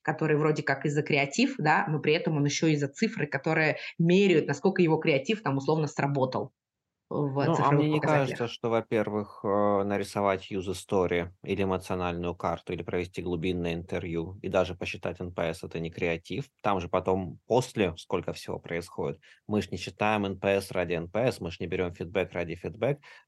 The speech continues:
Speaker 2: Тут вопрос, какое чудо происходит потом, когда ты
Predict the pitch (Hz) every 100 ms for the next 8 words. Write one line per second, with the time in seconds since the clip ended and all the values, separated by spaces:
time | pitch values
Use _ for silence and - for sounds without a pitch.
0 | _ 120 120 95 - 107 - 98 101 98
1 | 95 - 95 107 - 98 - 90 82 -
2 | 101 104 123 90 85 92 - 85 85